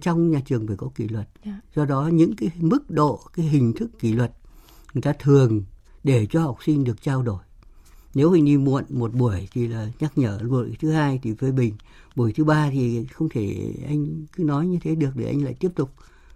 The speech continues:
Speaker 1: Mà bắt đầu anh phải chép bài hoặc là anh phải nhà, ờ, quét lớp, rồi dọn nhà vệ sinh. Đấy là người ta quy ước như thế.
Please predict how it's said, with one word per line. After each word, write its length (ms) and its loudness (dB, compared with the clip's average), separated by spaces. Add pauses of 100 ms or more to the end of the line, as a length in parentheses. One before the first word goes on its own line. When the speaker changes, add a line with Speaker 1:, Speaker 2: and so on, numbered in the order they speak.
Speaker 1:
Mà 200 0
bắt 260 -4
đầu 200 4
anh 140 -2
phải 280 -8 (540)
chép 180 0
bài 300 2
hoặc 280 -2
là 120 -2
anh 140 -2
phải 200 -6 (480)
nhà, 200 -4 (140)
ờ, 180 -4 (500)
quét 160 0
lớp, 220 2 (280)
rồi 120 -2
dọn 180 -2
nhà 140 2
vệ 140 -4
sinh. 260 -4
Đấy 260 0
là 120 -8 (360)
người 120 2
ta 100 -2
quy 240 2
ước 240 0
như 60 -2
thế. 240 -6